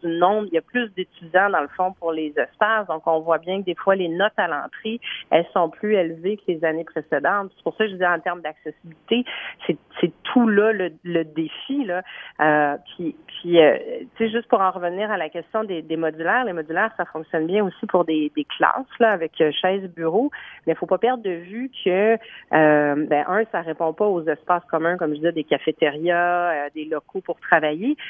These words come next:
Mais on a cinquante pour cent de nos étudiants, là, sur le deux cent mille qui sont dans des techniques,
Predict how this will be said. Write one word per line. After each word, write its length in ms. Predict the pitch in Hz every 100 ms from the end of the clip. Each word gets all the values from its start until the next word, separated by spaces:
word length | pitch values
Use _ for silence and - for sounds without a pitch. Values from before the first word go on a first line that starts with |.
| -
Mais 60 | 175
on 100 | 175
a 80 | 190
cinquante 340 | - 202 262 302
pour 160 | 240 -
cent 80 | 269
de 60 |
nos 140 | 269 190
étudiants, 500 | 165 - 170 170 214
là, 140 | 220 175
sur 160 | 180
le 100 | 165
deux 180 | 160 165 -
cent 160 | 147
mille 240 | 170 214 233
qui 80 | -
sont 120 | 240
dans 140 | 208
des 100 | 170
techniques, 400 | 165 175 - 190